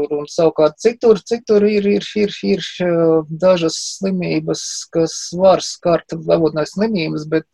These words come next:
ā, ir daži parazīti, kas ir kopīgi sikspārņiem un cilvēkam. Tas, lai Eiropā mums nav tāda, bet Amerikā ir vien blakts, ko, ko sikspārņi pārnēsā, kas arī cilvēkiem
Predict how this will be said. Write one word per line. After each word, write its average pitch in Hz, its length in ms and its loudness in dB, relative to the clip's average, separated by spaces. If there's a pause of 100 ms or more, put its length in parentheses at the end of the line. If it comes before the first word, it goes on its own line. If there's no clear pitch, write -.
ā, 156 140 0 (340)
ir 165 160 -6
daži 165 320 0
parazīti, 135 640 2
kas - 160 -10
ir - 160 -14
kopīgi - 560 -4
sikspārņiem 69 720 -4
un - 80 -12
cilvēkam. - 720 -6
Tas, - 180 -16 (160)
lai 165 160 2
Eiropā 147 400 4
mums 147 160 -12
nav 175 320 4
tāda, 131 320 2
bet - 160 -4
Amerikā 131 560 -2
ir 139 140 -2
vien 131 180 -6
blakts, 151 320 2
ko, 120 160 -10
ko - 160 -10
sikspārņi 135 480 -8
pārnēsā, - 560 0
kas - 160 -10
arī 139 160 -8
cilvēkiem - 480 -6